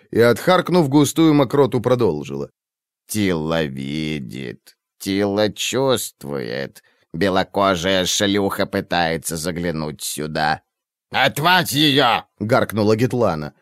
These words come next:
Speaker 1: Единственный её глаз, похожий на вороний, бешено завращался.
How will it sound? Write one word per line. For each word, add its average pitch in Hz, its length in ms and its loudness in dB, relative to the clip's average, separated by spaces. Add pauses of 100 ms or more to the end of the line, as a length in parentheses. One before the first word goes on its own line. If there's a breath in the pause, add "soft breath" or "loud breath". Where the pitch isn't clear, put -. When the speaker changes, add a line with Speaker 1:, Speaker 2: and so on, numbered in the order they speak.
(260)
Speaker 1:
Единственный 190 720 4
её 170 300 4
глаз, 160 340 4
похожий 135 400 4
на 127 140 2
вороний, 147 420 4
бешено 120 520 2
завращался. 110 840 -2